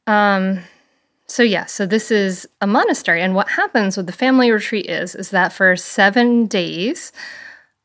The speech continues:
all these families come to the monastery. So two hundred people came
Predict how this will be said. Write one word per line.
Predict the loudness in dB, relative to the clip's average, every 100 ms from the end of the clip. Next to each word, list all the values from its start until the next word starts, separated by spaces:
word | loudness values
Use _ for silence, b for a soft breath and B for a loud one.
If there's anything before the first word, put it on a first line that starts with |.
| -6
all | 0 2 2
these | 0 -2 -4 -10
families | -2 0 4 2 0 -4 -12 -12 -14 -18 -10
come | -4 0 2 2 0
to | -2 -4 -2 -2
the | 0
monastery. | 2 2 -2 -8 -12
So | -14 -2 2 2 0 -8 _ _ _ _ _ _ _ _ _ _ _ _ -4
two | 0 2
hundred | 2 2 0
people | -2 -2
came | -4 -8 -12